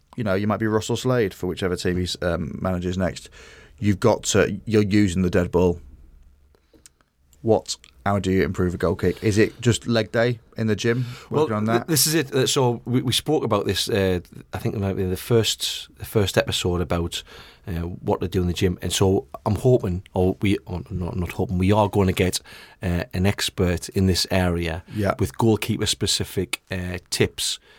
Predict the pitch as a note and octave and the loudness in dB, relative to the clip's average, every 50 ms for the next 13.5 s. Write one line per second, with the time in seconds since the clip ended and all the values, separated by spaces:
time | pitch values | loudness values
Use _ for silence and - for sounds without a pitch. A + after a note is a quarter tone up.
0 | - - _ - C3+ B2+ G2+ F#2 F#2 G2+ F2+ F#2+ F#2 F2 - F2 E2+ E2+ F2 E2+ | -20 -20 _ -12 -6 -2 0 0 2 2 2 2 2 2 0 -4 -4 -4 -4 -2
1 | - A#2+ G#2+ F2+ E2 E2 _ - - - - A2+ A#2+ B2 - A#2+ G2 A2 G#2+ A2+ | 0 2 2 2 0 -4 _ -18 -12 -6 -4 0 0 0 0 0 2 2 2 2
2 | A#2 A2 G2+ F#2+ F2+ F2+ F2+ A2 A#2 G2+ - - - _ _ _ _ _ _ _ | 2 0 0 -2 -2 -2 -2 0 0 0 0 -2 -6 _ _ _ _ _ _ _
3 | - - A#2+ A#2+ A2+ G#2+ F#2 F2 - - - - _ _ _ _ _ _ - - | -6 -2 -2 0 0 0 -2 -4 -4 -10 -18 -20 _ _ _ _ _ _ -6 -2
4 | G2 F#2+ F#2+ F#2 F#2 F2+ F2+ F2+ F2 F2 F2 E2+ - - _ _ _ _ _ _ | 0 0 2 2 2 2 2 2 0 0 -2 -2 -6 -10 _ _ _ _ _ _
5 | _ _ _ _ - - F#2+ F#2+ F#2 - - - - - G2+ F#2+ F#2 F#2 - - | _ _ _ _ -8 -2 0 0 0 0 -2 -16 -10 -6 -2 -2 -2 -2 -4 -8
6 | - - G#2+ F#2+ G#2 F#2 - G#2 G#2 G#2 A#2 B2+ C3 - _ _ _ _ - C3+ | -4 -4 -2 0 0 -2 -2 -2 -4 -2 -4 -4 -6 -8 _ _ _ _ -8 -2
7 | C3 B2+ B2+ C3+ B2+ B2 - - C3 C3+ B2+ C3 A#2+ - - - C3+ A#2+ G2+ - | 0 0 2 2 2 2 2 2 2 2 2 2 0 0 -2 0 0 0 0 0
8 | - A2 G2+ G#2 - - A2 G#2+ A2 - G#2+ G#2+ G#2+ G#2 F#2+ - G#2+ F#2 - G2+ | 0 0 0 0 0 0 0 0 0 0 0 0 0 0 2 0 0 0 2 0
9 | F#2+ - - - F#2+ F#2 F2+ F2+ F2 - - F#2 - - G2 G2 G2+ - G#2+ G#2 | -2 -2 -2 -2 0 0 2 0 0 -2 -4 -6 -4 -2 0 2 2 2 2 2
10 | - - B2 A#2+ - - - - - - - - - - - - - - - - | 0 2 0 0 -2 -2 -8 -12 -12 -14 -14 -14 -12 -10 -8 -6 -6 -6 -8 -6
11 | - - - - - A2+ E3 E3 C#3 D#3+ D#3 C#3+ C#3+ D#3 E3 C#3+ C3 C#3+ C3 - | -4 -4 -4 -2 -2 0 0 0 0 2 0 2 2 0 0 2 0 0 0 2
12 | - D#3 C#3 B2+ A2+ A#2+ G#2+ F#2+ - - - - - - C#3+ D#3+ - - G#3 F#3+ | 2 2 2 2 2 2 2 2 2 0 0 -4 -4 -4 -4 -4 -2 -2 0 0
13 | - G#2 G2+ F#2+ F#2+ G2 G#2 G#2 F#2+ | 2 2 2 0 2 2 2 0 0